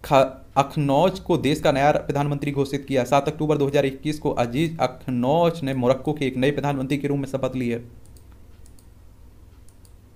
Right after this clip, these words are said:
अफगानिस्तान में तालिबान का धार्मिक कट्टरपंथी शासन, ये आप सभी जानते हैं, पन्द्रह अगस्त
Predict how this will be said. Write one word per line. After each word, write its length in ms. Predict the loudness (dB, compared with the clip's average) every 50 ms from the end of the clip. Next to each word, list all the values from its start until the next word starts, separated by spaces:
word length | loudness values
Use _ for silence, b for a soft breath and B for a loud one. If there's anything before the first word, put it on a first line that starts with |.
| -20 -20 -20 -20 -20 -20 b b b b b b b b b b b b
अफगानिस्तान 560 | 4 4 6 6 4 4 4 4 2 2 2
में 140 | 4 2 2
तालिबान 440 | 4 2 4 4 2 0 0 -2 -4 -8 -10 -8 -8 -8 0 4
का 180 | 6 6 6
धार्मिक 440 | 4 2 2 2 2 2 2 0 0
कट्टरपंथी 1040 | -2 -2 0 0 0 0 2 0 0 0 0 -2 0 0 2 2 2 0 -2 -6 B B B B B B B B B -2
शासन, 400 | 4 4 4 4 4 0 -2 -2 -4 -8 b b b b b b 4
ये 60 | 6 8
आप 160 | 8 8 6
सभी 180 | 4 0 2
जानते 220 | 2 2 2 2 2
हैं, 80 | 2
पन्द्रह 240 | 2 0 2 2 2
अगस्त 180 | 0 0 0